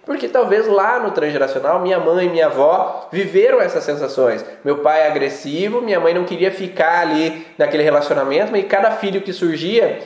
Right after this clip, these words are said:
eu me sentia presa, a paciente se, a mãe se sentia presa, e não poder sair daquele casamento por causa que estava presa aos filhos.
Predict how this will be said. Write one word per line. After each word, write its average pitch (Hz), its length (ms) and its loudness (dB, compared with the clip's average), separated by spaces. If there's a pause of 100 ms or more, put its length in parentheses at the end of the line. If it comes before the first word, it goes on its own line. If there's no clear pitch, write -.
(140)
eu 170 80 2
me 175 80 0
sentia 175 300 0
presa, 202 680 2
a 165 40 0
paciente 147 480 -2
se, - 240 -10
a 123 120 2
mãe 147 200 0
se 147 80 -8
sentia 143 240 -2
presa, 180 560 2 (260)
e 165 120 -2
não 196 160 2
poder 202 180 4
sair 202 380 0
daquele 185 280 2
casamento 165 600 2
por 190 180 -2
causa 165 300 2
que 180 80 -8
estava 170 260 2
presa 160 320 -2
aos 170 160 0
filhos. 165 320 -8